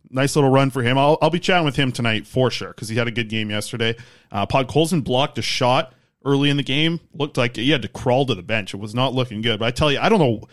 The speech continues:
I've said this before on the show. I don't know what Podkolzin's made out of, but I don't think it's from this planet. It is, there's something going on with this guy where he just, like, he <laughs> looks like he's,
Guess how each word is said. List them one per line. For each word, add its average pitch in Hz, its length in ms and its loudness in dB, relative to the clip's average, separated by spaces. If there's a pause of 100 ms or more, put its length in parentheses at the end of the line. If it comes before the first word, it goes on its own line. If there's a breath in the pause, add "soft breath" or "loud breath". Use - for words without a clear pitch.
(160 soft breath)
I've 233 180 0
said 175 200 0
this 135 140 0
before 113 400 0
on 90 80 -8
the 90 80 -10
show. - 320 -10 (480)
I 269 80 2
don't 262 120 4
know 185 100 6
what 151 300 4
Podkolzin's 127 640 0
made 117 200 2
out 135 140 4
of, 143 160 0
but 113 140 -2
I 147 80 4
don't 254 140 0
think 226 140 0
it's 156 140 0
from 147 240 2
this 131 140 0
planet. 101 420 -4
It 135 220 0
is, 131 260 0
there's 127 240 0
something 196 360 0
going 143 200 4
on 143 100 2
with 139 80 0
this 127 140 -2
guy 143 220 2
where 127 180 4
he 113 80 -2
just, 117 220 -6
like, 107 160 -4
he 135 100 -6
<laughs> - 0 -
looks 123 320 -2
like 202 160 2
he's, 175 240 -2